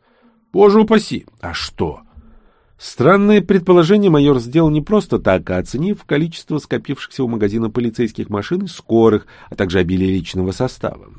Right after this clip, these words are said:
С другой стороны, многие из присутствующих уже разъезжались. Спецназ, к примеру, грузился в автобус,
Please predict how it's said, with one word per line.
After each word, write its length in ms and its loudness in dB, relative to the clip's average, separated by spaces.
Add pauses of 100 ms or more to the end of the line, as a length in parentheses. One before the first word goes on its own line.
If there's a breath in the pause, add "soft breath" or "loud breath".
(120)
С 100 -14
другой 320 0
стороны, 340 0
многие 400 0
из 100 -8
присутствующих 760 -8
уже 480 -2
разъезжались. 880 -6
Спецназ, 800 -6
к 80 -20
примеру, 400 -6
грузился 460 -6
в 40 -6
автобус, 440 -4